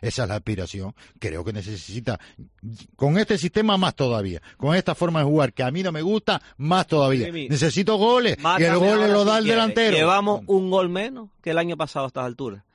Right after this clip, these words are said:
Speaker 2: ¿Dónde está el problema?
Speaker 1: Poquito consuelo con el
Speaker 2: En
Speaker 1: año pasado.
Speaker 2: encajar, no,
Speaker 1: Por
Speaker 2: es
Speaker 1: Dios,
Speaker 2: que
Speaker 1: que
Speaker 2: es
Speaker 1: gane que pase la vida.
Speaker 2: darle valor a tus goles.
Speaker 1: Que gane
Speaker 2: Y
Speaker 1: que
Speaker 2: tu,
Speaker 1: pase la
Speaker 2: y tus
Speaker 1: vida, que le han
Speaker 2: goles y,
Speaker 1: pasado
Speaker 2: y los
Speaker 1: de
Speaker 2: once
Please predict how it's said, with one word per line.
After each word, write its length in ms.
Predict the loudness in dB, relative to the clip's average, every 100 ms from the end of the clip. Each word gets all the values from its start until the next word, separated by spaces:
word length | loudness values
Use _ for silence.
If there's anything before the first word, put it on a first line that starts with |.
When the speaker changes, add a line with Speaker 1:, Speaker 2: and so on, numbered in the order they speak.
| _
Speaker 2:
¿Dónde 280 | -2 0 2
está 140 | 0
el 60 | -2
problema? 400 | -2 -2 -4 -6
Speaker 1:
Poquito 220 | -8 -6
consuelo 460 | -6 -8 -6 -6 -4
con 140 | -2
el 20 | 0
Speaker 2:
En 120 | 0
Speaker 1:
año 140 | 0
pasado. 140 | 0 0
Speaker 2:
encajar, 260 | 0 -2 -2
no, 280 | 0 0
Speaker 1:
Por 80 | 0
Speaker 2:
es 40 | 0
Speaker 1:
Dios, 180 | 0 0
Speaker 2:
que 60 |
Speaker 1:
que 120 | 0
Speaker 2:
es 60 | 0
Speaker 1:
gane 140 | 0 0
que 80 | 0
pase 220 | 0 0
la 100 | 2
vida. 100 | 2
Speaker 2:
darle 300 | 2 2 2
valor 380 | 2 2 2 0
a 220 | 0 0
tus 260 | 0 0 2
goles. 420 | 2 2 0 0
Speaker 1:
Que 160 | 0 2
gane 260 | 2 2
Speaker 2:
Y 60 | 2
Speaker 1:
que 60 |
Speaker 2:
tu, 80 | 2
Speaker 1:
pase 240 | 2 2 2
la 120 | 2
Speaker 2:
y 40 |
tus 100 | 4
Speaker 1:
vida, 0 |
que 40 | 4
le 60 |
han 40 | 4
Speaker 2:
goles 280 | 4 2 2
y, 40 |
Speaker 1:
pasado 440 | 2 2 2 2 -2 -2
Speaker 2:
y 100 | 2
los 120 | 4
Speaker 1:
de 40 | 4
Speaker 2:
once 140 | 2